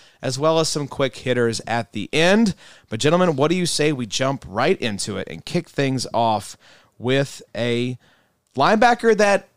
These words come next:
I would say, John, we weren't too high on to start out the draft, but got a nice landing spot, got some good draft capital. We're talking about Trenton Simpson, linebacker now of the Baltimore Ravens. It feels good to actually say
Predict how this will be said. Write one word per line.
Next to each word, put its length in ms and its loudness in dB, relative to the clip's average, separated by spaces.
I 80 2
would 160 2
say, 220 2
John, 260 2
we 100 2
weren't 380 2
too 280 0
high 300 2
on 380 0
to 120 -4
start 420 2
out 280 2
the 80 2
draft, 640 -4
but 320 -2
got 220 2
a 80 2
nice 460 0
landing 320 0
spot, 420 -2
got 180 -4
some 200 -8
good 280 2
draft 380 0
capital. 540 -2
We're 100 -10
talking 540 0
about 460 -4
Trenton 300 -2
Simpson, 560 -2
linebacker 720 2
now 380 2
of 260 4
the 80 0
Baltimore 560 2
Ravens. 500 2
It 80 -8
feels 280 2
good 180 4
to 80 4
actually 360 0
say 440 2